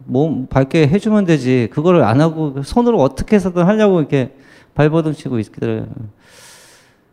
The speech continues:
있더라고요. 그래서 어깨 내밀고 "밟고 올라서라." 그래서 목마 태워서 올려보내고 있으니까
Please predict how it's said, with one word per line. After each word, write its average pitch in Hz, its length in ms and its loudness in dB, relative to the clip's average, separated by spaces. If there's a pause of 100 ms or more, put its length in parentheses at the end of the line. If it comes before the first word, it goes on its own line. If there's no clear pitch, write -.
있더라고요. 113 520 -2
그래서 107 580 -4
어깨 120 340 -2
내밀고 110 680 -2 (540)
"밟고 113 300 -4
올라서라." 110 580 -2
그래서 98 420 -8 (180)
목마 107 300 -4
태워서 117 460 -4
올려보내고 98 840 -4 (640)
있으니까 107 560 -6